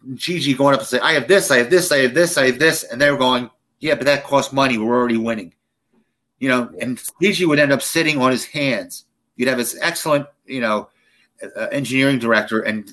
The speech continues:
Speaker 1: sitting on his hands going, "I have a million ideas, and they're just telling me go pound sand because it costs money." That's the way
Speaker 2: Yeah.
Speaker 1: that, it, you know,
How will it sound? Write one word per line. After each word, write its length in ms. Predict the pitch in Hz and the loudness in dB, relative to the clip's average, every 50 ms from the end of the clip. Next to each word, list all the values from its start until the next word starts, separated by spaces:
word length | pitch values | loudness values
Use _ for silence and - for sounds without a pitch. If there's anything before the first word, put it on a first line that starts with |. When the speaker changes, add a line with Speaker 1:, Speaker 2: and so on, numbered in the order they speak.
| - - | -12 -8
Speaker 1:
sitting 360 | - - - 156 156 143 135 | -6 -2 0 0 0 0 0
on 80 | 127 | 0
his 120 | 127 120 - | -2 -2 -4
hands 300 | - 139 131 127 120 107 | -2 -2 -2 -2 -2 0
going, 180 | 110 104 107 | -2 -2 0
"I 140 | 107 113 120 | 0 0 0
have 120 | 120 113 113 | 0 0 -2
a 40 | |
million 340 | 113 117 131 143 143 143 135 | -2 2 2 2 4 4 4
ideas, 560 | 131 127 123 120 131 127 123 120 117 117 - _ _ _ _ _ _ _ _ - _ _ _ | 2 2 0 2 2 4 4 4 2 0 -4 _ _ _ _ _ _ _ _ -20 _ _ _
and 140 | - 117 117 | -8 -6 -4
they're 80 | 127 131 | -2 0
just 200 | 131 123 - - | 0 0 0 0
telling 240 | 135 127 127 127 127 | 0 0 0 0 -2
me 60 | 120 | -2
go 180 | 110 123 120 117 | 0 0 -2 -2
pound 320 | - 135 127 120 117 113 | -2 -2 0 0 0 -2
sand 320 | - - 135 131 127 117 110 | -2 -4 -4 -4 -4 -4 -6
because 200 | 107 104 101 98 | -8 -10 -10 -12
it 60 | - | -8
costs 280 | - 113 107 - - | -4 -4 -4 -4 -4
money." 260 | 104 98 92 87 - _ _ _ _ _ _ _ _ _ _ _ _ _ _ _ _ _ _ _ _ _ _ _ _ _ - | -6 -8 -8 -8 -12 _ _ _ _ _ _ _ _ _ _ _ _ _ _ _ _ _ _ _ _ _ _ _ _ _ -4
That's 200 | - 156 165 - | -4 -2 -2 0
the 60 | 214 | 0
way 120 | 208 214 214 | 2 2 4
Speaker 2:
Yeah. 160 | 226 370 - | 4 2 2
Speaker 1:
that, 40 | - | 0
it, 140 | 190 180 - _ _ - - 131 135 - | -2 -4 -6 _ _ -18 -16 -16 -14 -8
you 100 | - 160 | -4 -2
know, 300 | 139 131 123 117 110 - | 0 0 0 -2 -4 -8